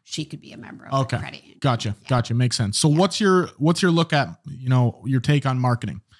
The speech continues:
Speaker 2: You have to create an image of what Aspire looks like to the community. How do you and your team go about that?
Speaker 1: Um, well, we just had a big challenge with that when we did our name change, right? And, and sometimes change is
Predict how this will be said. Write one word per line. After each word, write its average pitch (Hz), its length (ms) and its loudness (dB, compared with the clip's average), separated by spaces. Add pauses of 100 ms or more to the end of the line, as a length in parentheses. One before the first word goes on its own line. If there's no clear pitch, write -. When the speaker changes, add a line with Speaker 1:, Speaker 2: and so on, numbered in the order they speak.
(240)
Speaker 2:
You 139 60 -2
have 135 80 0
to - 60 -8
create 147 200 4
an 135 100 0
image 151 380 4
of 120 180 4
what 123 260 2
Aspire 123 520 0
looks 120 360 0
like 127 180 0
to 120 80 -2
the 113 80 0
community. 117 580 2 (320)
How 143 100 0
do 143 80 4
you 143 160 6
and 139 80 4
your 123 100 2
team 120 240 -2
go 113 160 2
about 98 280 -2
that? - 180 -14 (580)
Speaker 1:
Um, 185 560 -2 (180)
well, 220 180 -4
we 269 80 -6
just 247 200 -6
had 214 160 -4
a 190 40 -16
big 175 200 -14
challenge 160 400 -8
with 165 100 -10
that 160 220 -8
when 165 100 -4
we 160 100 -2
did 165 260 -10
our 175 80 -8
name 226 220 -4
change, - 480 -14
right? 185 240 -8
And, 170 120 -10 (120)
and 170 200 -4
sometimes 208 360 -6
change 180 280 -4
is 165 280 -10